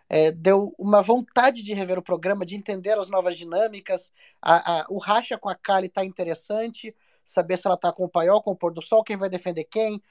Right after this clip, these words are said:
O André citou a Márcia Fu como uma das protegidas dele.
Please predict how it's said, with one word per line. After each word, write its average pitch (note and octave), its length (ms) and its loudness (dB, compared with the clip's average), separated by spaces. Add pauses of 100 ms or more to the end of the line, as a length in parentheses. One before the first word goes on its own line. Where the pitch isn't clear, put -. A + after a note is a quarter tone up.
(240)
O F#3+ 140 4
André G3+ 280 6
citou G#3 300 -2
a F#3+ 40 4
Márcia F#3 320 -4
Fu A3+ 200 -6
como G#3 180 -6
uma F#3 140 -6
das E3+ 160 -8
protegidas D#3+ 560 -4
dele. G#3+ 380 0